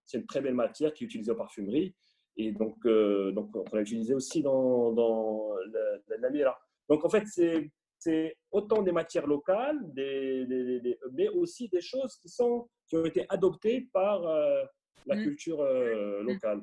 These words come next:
Speaker 1: Et c'est, en fait, c'est, c'est ça, c'est important, les deux. C'est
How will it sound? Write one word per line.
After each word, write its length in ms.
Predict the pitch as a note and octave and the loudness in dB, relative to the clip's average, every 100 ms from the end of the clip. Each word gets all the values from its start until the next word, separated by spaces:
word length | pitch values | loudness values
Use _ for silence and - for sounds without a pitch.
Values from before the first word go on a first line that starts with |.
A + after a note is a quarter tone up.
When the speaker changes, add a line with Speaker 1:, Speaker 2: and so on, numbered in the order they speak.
| - | -6
Speaker 1:
Et 180 | F#2+ F#2 | -6 -6
c'est, 220 | - G#2 | -6 -8
en 40 | G#2 | -6
fait, 140 | D3+ | -8
c'est, 400 | - - G2+ F#2+ - _ _ _ _ | -8 -6 -4 -4 -6 _ _ _ _
c'est 100 | C3 | -8
ça, 140 | - | -8
c'est 100 | A#2 | 0
important, 400 | B2+ C3 - B2 A2+ | 0 0 0 2 4
les 140 | A2+ | 2
deux. 260 | A2+ B2 - | 2 0 -2
C'est 400 | _ - F#2+ F2 | _ -6 -6 -6